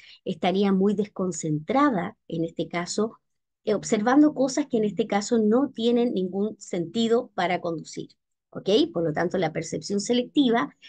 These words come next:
es una capacidad del cerebro. ¿Muy bien? Ahí hay otros ejercicios que hay que visua-, hay que mantener la vista, visualizar, eh, mantener la vista en un punto. También se los dejo para que lo puedan revisar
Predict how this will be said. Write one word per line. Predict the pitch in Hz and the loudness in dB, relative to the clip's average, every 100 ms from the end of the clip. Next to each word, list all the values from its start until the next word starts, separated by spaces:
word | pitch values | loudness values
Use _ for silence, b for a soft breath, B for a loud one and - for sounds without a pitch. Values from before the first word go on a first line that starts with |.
| B _ | B _
es | 381 415 - - | 2 2 -2 0
una | 339 359 339 | 4 6 4
capacidad | 262 196 - 185 190 214 - | -2 -2 -2 2 2 2 -2
del | 202 185 233 302 349 _ | -6 2 4 4 2 _
cerebro. | - - 277 175 - - - _ _ _ - | -6 2 4 4 2 -4 -20 _ _ _ -10
¿Muy | 160 | -2
bien? | 202 320 539 - _ _ _ _ _ _ _ _ _ _ _ _ _ _ _ _ _ - | 2 2 0 -4 _ _ _ _ _ _ _ _ _ _ _ _ _ _ _ _ _ 0
Ahí | 320 403 | 6 8
hay | 349 | 8
otros | 330 311 339 | 6 6 6
ejercicios | 320 277 240 - 392 392 359 302 | 6 6 4 6 6 6 4 4
que | 247 | 2
hay | 247 | 4
que | 233 | 2
visua-, | 202 - 196 - | 0 2 2 2
hay | 233 | 0
que | 240 220 | 2 0
mantener | 208 202 202 196 202 | 2 2 2 0 0
la | 185 | 0
vista, | 185 196 - 202 190 185 180 170 165 170 | -2 -4 -6 -2 0 0 2 2 0 -2
visualizar, | 196 196 190 180 - 175 - - | -6 -2 -2 -4 -4 -6 -6 -2
eh, | 190 175 170 165 160 156 160 - _ _ _ _ | 2 4 6 4 4 2 -2 -6 _ _ _ _
mantener | 196 185 185 190 190 | -6 -4 -4 -4 -2
la | 196 185 | -2 -2
vista | 208 - 190 | -6 -6 -4
en | |
un | 175 165 | -2 -2
punto. | 294 349 339 339 | 4 6 6 2
También | 254 190 214 | 0 0 0
se | 208 | -2
los | 208 190 | -4 -2
dejo | 240 254 | -2 -2
para | 247 214 | -4 -6
que | 196 | -4
lo | 180 | -6
puedan | 180 185 190 | -4 -4 -2
revisar | 175 170 - 208 240 | -2 -2 -4 -4 -4